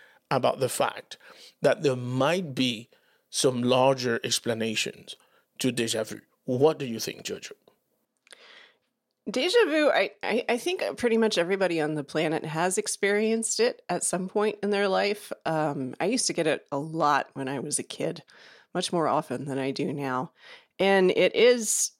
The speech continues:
Speaker 2: very unsettling. It's, it's, it is a complete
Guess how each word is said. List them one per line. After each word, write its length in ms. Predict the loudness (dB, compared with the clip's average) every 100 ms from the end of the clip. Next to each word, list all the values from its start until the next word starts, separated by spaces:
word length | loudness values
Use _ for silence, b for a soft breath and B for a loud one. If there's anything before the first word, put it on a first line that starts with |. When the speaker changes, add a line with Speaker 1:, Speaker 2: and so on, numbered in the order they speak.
| _ _ _ _ _ -8
Speaker 2:
very 320 | 0 2 4 2
unsettling. 1000 | 2 2 4 2 2 -2 -2 -4 -6 -12 -4
It's, 580 | -2 0 0 0 -2 -2
it's, 520 | -4 0 0 2 0 -2 _ _ -6
it 140 | -2
is 400 | 0 0 0 -2
a 80 | -4
complete 540 | -4 -4 -2 -2 -2